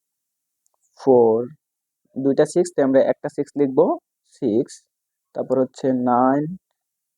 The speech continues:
তারপরে টুয়েলভ, তারপরে এইটিন, তারপরে হচ্ছে থার্টি সিক্স। দেখো এই সংখ্যাগুলো, এই সংখ্যাগুলো তাহলে আমরা কার গুণনীয়ক পেলাম? ছত্রিশের গুণনীয়ক। দেখছো? আমরা ছত্রিশের গুণ করছি। এই সংখ্যাগুলোই, এই সংখ্যাগুলোই এখানে লেখা দেখো তোমরা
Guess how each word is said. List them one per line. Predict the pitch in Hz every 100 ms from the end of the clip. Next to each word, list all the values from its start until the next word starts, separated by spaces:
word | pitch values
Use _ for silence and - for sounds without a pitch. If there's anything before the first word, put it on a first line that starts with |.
| -
তারপরে | 127 - 123 123
টুয়েলভ, | - 127 127 139 - _
তারপরে | 117 - 120 113 -
এইটিন, | 123 - - 160 165
তারপরে | 113 - 117
হচ্ছে | 113 -
থার্টি | - 98 - -
সিক্স। | - - _ -
দেখো | 160 139 - -
এই | 175 208 196
সংখ্যাগুলো, | 165 139 139 120 - 87 - _ -
এই | 160
সংখ্যাগুলো | 165 160 160 151 160
তাহলে | 156 143
আমরা | 131 131
কার | 135 139 147
গুণনীয়ক | 180 180 -
পেলাম? | 185 220
ছত্রিশের | 165 - 139 139
গুণনীয়ক। | 107 104 120
দেখছো? | 180 - 123 _ _ _ _ - 147
আমরা | 151 175
ছত্রিশের | 175 - 160 160
গুণ | 139
করছি। | 120 - -
এই | 160 202 220
সংখ্যাগুলোই, | 170 151 165 151 156 139 143 - _ _ _ -
এই | - 160
সংখ্যাগুলোই | 196 156 156 160 160 175
এখানে | 143 165 147
লেখা | 131 127 139
দেখো | 131 147
তোমরা | 135 127 127